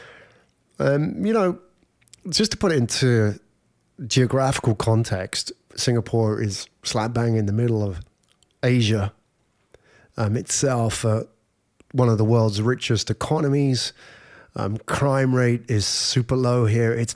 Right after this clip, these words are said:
very, very safe. And I can say that I've lived in Japan, in Tokyo, by comparison, and it's as safe, if not safer, than there. Uh, it's not as clean as Tokyo, uh, but,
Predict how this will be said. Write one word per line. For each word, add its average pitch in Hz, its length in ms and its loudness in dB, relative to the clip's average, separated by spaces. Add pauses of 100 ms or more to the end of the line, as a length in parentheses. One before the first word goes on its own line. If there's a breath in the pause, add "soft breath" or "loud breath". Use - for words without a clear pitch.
(160)
very, 139 320 0
very 110 260 0
safe. 110 380 0
And 120 80 2
I 127 40 0
can 123 120 0
say 147 220 2
that 120 100 2
I've 110 140 -2
lived 117 360 0
in 104 280 2 (580 loud breath)
Japan, 127 800 0
in 117 140 -2
Tokyo, 117 500 2
by 104 240 0
comparison, 107 960 -4 (500 loud breath)
and 110 100 -2
it's 120 280 -6
as 120 220 -2
safe, 120 500 -2
if 98 80 -8
not 110 180 -2
safer, 113 600 -2
than 104 280 -2
there. 104 440 -2 (880 soft breath)
Uh, 127 60 0
it's 120 160 -2
not 190 120 2
as 120 80 -2
clean 139 340 2
as 101 120 -2
Tokyo, 98 600 -4 (520 soft breath)
uh, 107 300 -6
but, 113 420 -6